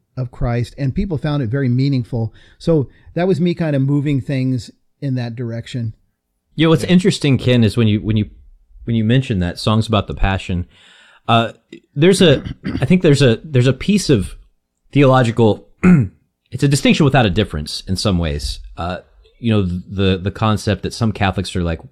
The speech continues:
Speaker 2: you know,
Speaker 1: Mm-hmm.
Speaker 2: they believe that certain Protestants don't believe in having Jesus's body on the cross, right? Because we celebrate a resurrected Lord, um, not merely a crucified Lord.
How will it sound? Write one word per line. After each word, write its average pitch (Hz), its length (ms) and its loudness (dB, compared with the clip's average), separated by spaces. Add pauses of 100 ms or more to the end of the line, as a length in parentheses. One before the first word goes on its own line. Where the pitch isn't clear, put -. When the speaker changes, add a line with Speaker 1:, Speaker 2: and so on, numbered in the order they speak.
(400)
Speaker 2:
you 80 100 -8
know, 78 220 -6 (300)
Speaker 1:
Mm-hmm. 131 200 -10
Speaker 2:
they 107 100 0
believe 98 320 2
that 87 120 -4
certain 92 260 -4
Protestants 87 500 -2
don't 87 300 -4
believe 82 400 -4
in 82 100 -4
having 82 380 -4
Jesus's 82 440 -10
body 78 360 -4
on 73 120 -6
the 71 60 -8
cross, - 460 -10
right? - 200 -14
Because - 460 -10 (460)
we 80 80 -4
celebrate 87 340 0
a 87 60 0
resurrected 92 580 2
Lord, 71 380 -6 (420)
um, 80 300 -4
not 92 240 -2
merely 85 260 0
a 73 60 -4
crucified 78 640 -4
Lord. 73 280 -4